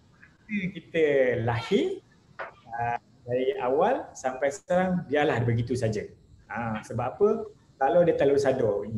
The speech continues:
dinding, ah, muscle tu ataupun otot yang terlalu tebal, boleh menyebabkan isi padu rongga jadi kecil. Tapi kalau dia terlalu, orang kata, nipis dan membengkak, menyebabkan rongga dia membesar, dah terlalu banyak pula,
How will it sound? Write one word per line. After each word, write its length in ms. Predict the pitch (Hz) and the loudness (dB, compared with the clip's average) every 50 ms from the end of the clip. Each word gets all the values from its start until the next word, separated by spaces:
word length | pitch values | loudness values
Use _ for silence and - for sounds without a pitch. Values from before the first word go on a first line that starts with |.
| 104 - | -8 -8
dinding, 460 | 113 113 - - 131 151 151 151 147 147 | -8 -8 -6 -4 -4 -4 -4 -6 -8 -10
ah, 160 | 135 131 - | -12 -12 -12
muscle 500 | 123 123 131 131 - - 190 165 160 160 | -8 -4 -4 -4 -2 0 0 0 0 0
tu 160 | - 165 175 | -2 -2 -2
ataupun 280 | 160 135 135 135 143 143 | -2 -2 -4 -4 -6 -4
otot 260 | 139 135 - - 160 143 | -4 -4 -4 -4 -4 -6
yang 100 | - - | -4 -4
terlalu 200 | 135 131 131 131 | -2 -2 0 0
tebal, 280 | 131 123 139 160 214 262 294 - - - - - | 0 0 0 0 0 0 -2 -6 -10 -16 -20 -8
boleh 240 | - 123 139 139 143 139 | -2 2 2 2 2 2
menyebabkan 500 | 135 135 127 135 127 - 135 131 135 - | 0 -2 -2 -2 -2 0 0 -2 -2 -4
isi 260 | 139 117 - 151 131 | -6 -6 -6 -6 -6
padu 280 | - 143 135 135 139 143 | -2 0 0 2 2 4
rongga 340 | 139 139 139 135 127 131 127 | 4 2 2 2 0 0 0
jadi 180 | 120 117 113 117 | 0 0 -2 -2
kecil. 280 | 180 180 - - - - - _ - _ - - _ _ _ _ | -4 -6 -8 -12 -18 -20 -20 _ -20 _ -20 -20 _ _ _ _
Tapi 360 | _ 120 117 - - 202 196 - | _ -6 -6 -2 -2 -2 -2 0
kalau 320 | - 139 135 147 151 151 | 2 2 4 4 4 4
dia 160 | 143 143 143 | 4 4 2
terlalu, 640 | - - 135 135 135 135 135 135 135 135 135 135 131 | 2 0 0 2 2 2 2 2 2 2 4 4 4
orang 200 | 131 131 131 131 | 4 2 2 2
kata, 260 | 131 139 135 - 139 | 0 -2 -2 0 0
nipis 500 | 123 117 120 123 - - 175 - - - | 0 0 0 -2 -2 -4 -4 -4 -4 -4
dan 160 | - 139 131 127 | -6 -6 -4 -4
membengkak, 680 | 123 120 117 113 120 120 - - - 120 - - - - | -2 -2 0 2 0 0 -2 -4 -6 -6 -6 -6 -10 -8
menyebabkan 480 | 120 117 117 117 - - - - 123 | -4 -4 -4 -4 -4 -6 -6 -6 -6
rongga 420 | 117 120 120 131 143 143 147 170 160 147 | -2 -2 -2 -2 -2 -4 -4 -4 -2 -2
dia 100 | 131 120 | -2 -2
membesar, 460 | 117 117 110 117 117 - - 202 226 240 - - - - | -2 -2 -2 -2 -4 -4 -6 -8 -10 -10 -12 -18 -20 -10
dah 260 | 107 117 113 - - - - - - _ _ _ _ | -6 -6 -6 -6 -8 -12 -20 -20 -20 _ _ _ _
terlalu 380 | - 160 160 165 156 156 147 143 | -8 -8 -4 -2 -2 0 0 2
banyak 320 | 131 135 135 139 139 131 - - | 2 2 2 2 0 -4 -6 -6
pula, 480 | - 131 127 139 135 131 131 - - | -4 -2 0 0 0 0 -2 -4 -8